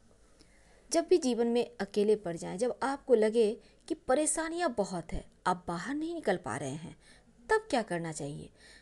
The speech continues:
बहुत बार क्या होता है, हम घबरा जाते हैं, बहुत समय गड़बड़ है, घबराहट में अच्छी, अच्छे काम जो होने वाले हैं, जो काम बनने वाले हैं, वो भी बिगड़ जाते हैं। तो भला ऐसे समय का हम क्या करें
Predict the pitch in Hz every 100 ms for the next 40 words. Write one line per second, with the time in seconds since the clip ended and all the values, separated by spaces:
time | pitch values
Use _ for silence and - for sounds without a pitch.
0 | - 233 285 247 254 247 233 233 254 -
1 | 277 - 180 180 160 147 - 170 160 -
2 | _ _ _ _ _ _ _ _ - 214
3 | 269 285 208 208 185 180 196 196 202 -
4 | - _ - 226 208 220 254 240 226 233
5 | - 220 - 247 - - 208 - - 226
6 | 220 208 196 190 190 180 185 202 220 214
7 | 214 208 196 196 226 226 202 208 240 -
8 | - - 202 220 226 254 196 160 151 147
9 | - 165 185 - - - - - - -
10 | _ - - - - 349 349 320 330 -
11 | - - - 294 - 311 226 214 202 240
12 | 233 240 240 240 233